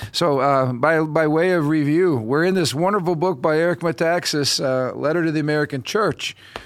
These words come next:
which, to give you a little background, <clears throat> before Eric ever wrote this book, <clears throat> he wrote this book called Bonhoeffer, a bestseller. It was Bonhoeffer, Pastor, Martyr, Prophet, Spy.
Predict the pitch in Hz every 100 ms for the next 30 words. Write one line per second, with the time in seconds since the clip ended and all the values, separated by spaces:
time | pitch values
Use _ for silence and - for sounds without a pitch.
0 | - - - 165 196 - 180 190 196 190
1 | 185 156 180 208 160 151 151 - - 170
2 | 170 160 165 170 190 196 202 185 180 160
3 | 156 170 165 123 120 190 180 - - -
4 | - _ _ - 240 208 175 180 202 190
5 | 220 226 190 120 - 147 139 117 160 196
6 | 151 131 123 160 165 _ - - - -
7 | - - 120 151 185 - 160 180 180 135
8 | 127 113 117 151 165 165 143 - 156 170
9 | 151 147 135 147 156 127 156 147 135 113
10 | - - 139 131 104